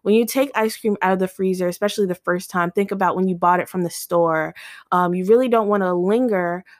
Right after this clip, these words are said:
or lollygag when it comes to getting it back into your own freezer, because the more it sits outside, the more it'll not only melt, but when it melts beyond a certain point where it's more soup-like,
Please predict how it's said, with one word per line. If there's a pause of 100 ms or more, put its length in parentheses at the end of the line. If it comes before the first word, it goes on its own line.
or
lollygag
when
it
comes
to
getting
it
back
into
your
own
freezer,
because
the
more
it
sits
outside, (300)
the
more
it'll
not
only
melt, (200)
but
when
it
melts
beyond
a
certain
point
where
it's
more
soup-like,